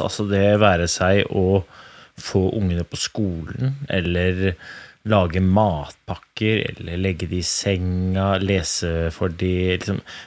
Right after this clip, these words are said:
hvis det er mye rundt, da, så kan disse småtingene være litt sånn som man ser på som litt sånn styrete. Eh, men jeg husker at jeg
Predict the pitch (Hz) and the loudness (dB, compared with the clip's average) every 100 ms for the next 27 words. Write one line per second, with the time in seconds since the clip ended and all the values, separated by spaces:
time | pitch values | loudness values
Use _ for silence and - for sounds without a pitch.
0 | - - - 117 113 - - 110 120 104 | -18 -14 -6 0 2 2 2 4 6 6
1 | 110 147 175 127 139 - 117 120 104 110 | 6 6 4 2 0 0 2 4 2 2
2 | - 120 87 - 87 101 117 98 101 98 | 2 2 0 -2 0 4 4 4 2 0
3 | 95 87 98 98 - - - - - - | -2 -2 -2 -2 -4 -14 -20 -20 -16 -6
4 | 110 - 92 95 104 101 - 107 - 131 | -4 -2 -4 -2 -2 -2 -4 -4 -2 0
5 | 101 92 160 135 - _ _ _ _ - | -2 -2 -6 -6 -12 _ _ _ _ -20
6 | - - _ - - 110 117 120 123 139 | -20 -20 _ -12 -6 -4 -2 0 2 2
7 | 135 - 104 101 98 95 107 | -2 -2 -2 2 2 2 0